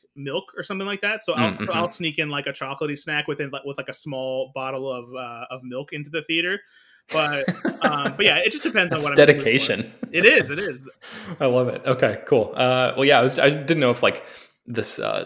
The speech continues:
Speaker 2: Twizzlers Tropical Blast would be sold at A M C's or something, or if, if A M C, like, just sticks with the classics and doesn't really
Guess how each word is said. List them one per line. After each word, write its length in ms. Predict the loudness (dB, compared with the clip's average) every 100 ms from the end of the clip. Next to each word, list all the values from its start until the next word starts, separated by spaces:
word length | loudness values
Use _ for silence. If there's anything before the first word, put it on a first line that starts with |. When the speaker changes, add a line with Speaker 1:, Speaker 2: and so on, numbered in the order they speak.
| -2
Speaker 2:
Twizzlers 460 | 0 2 0 0
Tropical 380 | 2 2 2 -2
Blast 440 | 2 2 0 -4 -6
would 160 | -6
be 400 | -4 -2 -4 -6
sold 460 | -6 0 2 2 2
at 220 | 0 0 -2
A 160 | 2 2
M 100 | 0
C's 440 | -4 -4 -4 -4
or 100 | -6
something, 380 | -4 -6 -6 -4
or 120 | -4
if, 140 | -4 -6
if 200 | -8 0
A 60 | 0
M 160 | 0
C, 240 | -2 -2 0
like, 260 | -2 -4
just 360 | -4 -2 -4 -8
sticks 320 | -4 -4 -4
with 100 | -8
the 60 | -10
classics 560 | -2 0 0 -2 -8
and 80 | -6
doesn't 240 | -6 -6 -8
really 340 | -8 -8